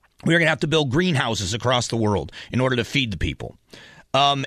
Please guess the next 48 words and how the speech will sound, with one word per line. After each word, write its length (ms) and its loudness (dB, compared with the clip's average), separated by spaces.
and 200 2
then 320 4
I 100 2
moved 240 2
to 60 0
Florida, 520 0
and 100 -2
that 160 0
shifted. 500 -2
And 160 0
so 140 2
I 120 4
went 200 0
from 160 -2
the 80 0
cold 320 2
place 320 0
that 100 -4
was 160 0
gonna 200 -2
freeze 600 0
to 240 2
the 200 2
warm 480 2
place 420 0
that 120 -2
was 140 -2
gonna 160 0
burst 320 0
into 140 -2
flames 440 0
with 260 -2
then 220 0
global 460 0
warming. 540 2
It 80 0
wasn't 260 0
global 280 0
cooling, 300 -2
it 40 -4
was 100 0
global 320 0
warming. 380 0
But 140 0
there 140 4
has 120 2
always 400 2
been 200 0